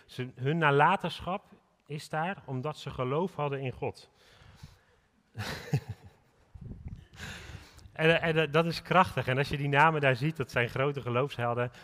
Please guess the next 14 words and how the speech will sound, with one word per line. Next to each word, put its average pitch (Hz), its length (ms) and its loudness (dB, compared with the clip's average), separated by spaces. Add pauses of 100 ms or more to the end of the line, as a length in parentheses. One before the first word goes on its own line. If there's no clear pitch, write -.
(120)
En 127 160 -4
dan 131 140 -2
denk 143 180 0
ik 127 120 -4
soms 123 160 -8
wel 127 140 -2
eens 120 160 -4
van: 113 200 -6
"Wauw, 113 440 4 (600)
ik 127 160 -8
wou 151 300 4
dat 135 220 -4
ik 170 240 -6
ook 165 360 -4